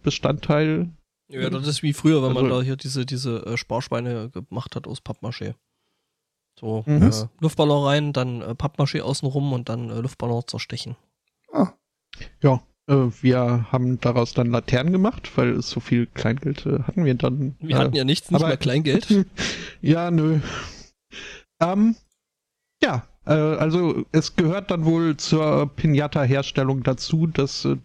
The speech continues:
Speaker 1: diese Dinger irgendwann mal ordentlich, äh, durchtrocknen müssen, ehe man da dann,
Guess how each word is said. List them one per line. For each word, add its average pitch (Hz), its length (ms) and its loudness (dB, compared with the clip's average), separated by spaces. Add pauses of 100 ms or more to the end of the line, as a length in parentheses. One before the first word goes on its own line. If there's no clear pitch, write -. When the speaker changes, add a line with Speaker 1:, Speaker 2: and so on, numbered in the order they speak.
Speaker 1:
diese 139 360 2
Dinger 139 400 0
irgendwann 143 400 0
mal 135 160 2
ordentlich, 135 500 0
äh, 135 80 4
durchtrocknen 135 960 0
müssen, 165 460 0
ehe 143 180 2
man 139 240 0
da 135 220 2
dann, 131 360 2